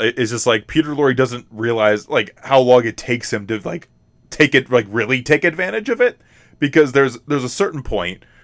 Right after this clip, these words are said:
and this is where, like, one of his most, like, the iconic look of the movie. Peter Lorre's just flat out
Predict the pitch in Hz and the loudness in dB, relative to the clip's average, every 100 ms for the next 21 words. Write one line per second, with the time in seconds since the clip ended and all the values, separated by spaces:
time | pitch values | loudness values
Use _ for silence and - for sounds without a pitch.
0 | _ _ _ _ _ - 107 110 160 139 | _ _ _ _ _ 0 0 2 -2 -4
1 | 127 113 101 95 - - 107 113 101 90 | -2 -2 -2 -4 -6 -10 -4 -4 -4 -2
2 | 107 104 117 107 104 147 180 117 107 - | -4 -2 -6 -6 -6 0 2 2 0 -2
3 | 107 82 113 101 87 - - - 113 92 | -4 -4 -6 -6 -6 -10 -18 -2 -2 -2
4 | 90 90 80 113 180 139 117 107 101 - | -6 -8 -8 -6 -2 0 0 -2 -10 -14
5 | _ - 117 101 | _ 0 2 2